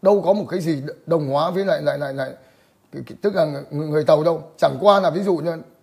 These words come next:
nước Trung Quốc là một nước lớn ở sát cạnh đất nước Việt Nam,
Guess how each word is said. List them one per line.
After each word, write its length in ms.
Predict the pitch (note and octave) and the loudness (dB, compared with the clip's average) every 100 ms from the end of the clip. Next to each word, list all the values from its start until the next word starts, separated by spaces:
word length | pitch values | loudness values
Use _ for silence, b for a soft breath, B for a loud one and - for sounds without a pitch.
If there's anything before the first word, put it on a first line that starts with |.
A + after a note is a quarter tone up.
| _ | _
nước 180 | D3+ B3 B3 - _ - _ _ _ _ _ _ _ _ | -2 -2 -2 -12 _ -20 _ _ _ _ _ _ _ _
Trung 140 | F#3+ E3+ | 0 4
Quốc 180 | A#3+ | 4
là 60 | D3+ | 2
một 160 | C3+ D3 | -6 -6
nước 140 | F3 | 0
lớn 200 | F#3+ A3 - - _ - | 0 0 -4 -20 _ -4
ở 260 | B2+ F2 - b b b _ | -4 -6 -14 b b b _
sát 240 | - A3+ - | 2 2 4
cạnh 220 | F3 C3 D3 - _ _ _ - | 2 0 -4 -16 _ _ _ -4
đất 120 | F#3+ | -2
nước 140 | G#3+ | -2
Việt 100 | D#3 | 0
Nam, 220 | E3+ E3+ | 0 -2